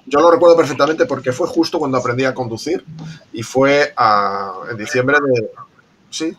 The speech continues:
yo creo que sí, fue en diciembre de mil novecientos noventa. Ujú. Diciembre de mil novecientos noventa, sí,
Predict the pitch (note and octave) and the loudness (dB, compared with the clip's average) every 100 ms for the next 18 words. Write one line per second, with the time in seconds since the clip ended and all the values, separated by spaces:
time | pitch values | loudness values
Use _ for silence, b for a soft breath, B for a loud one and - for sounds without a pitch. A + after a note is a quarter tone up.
0 | G#3 D#3+ C#3+ - - C#3+ - A#2+ B2 B2+ | -8 -8 -10 -12 -10 -10 -6 -4 -2 -4
1 | C#3+ D#3 D3+ C3 A#2 C3+ C#3 A2 G2+ G2 | -2 2 4 4 2 0 -2 -4 -6 -6
2 | G#2 B2+ G2+ - - - - B2 B2+ - | -6 -6 -10 -12 -12 -12 -8 -8 -8 -12
3 | - - - - - - - - - - | -14 -16 -16 -20 -20 -20 -20 -20 -20 -14
4 | A#2+ C#3+ D3 D3 D3 C3 B2+ B2 A2+ A#2+ | -6 -4 -2 -4 -2 -2 -2 -4 -2 -4
5 | A#2+ A2 | -4 -6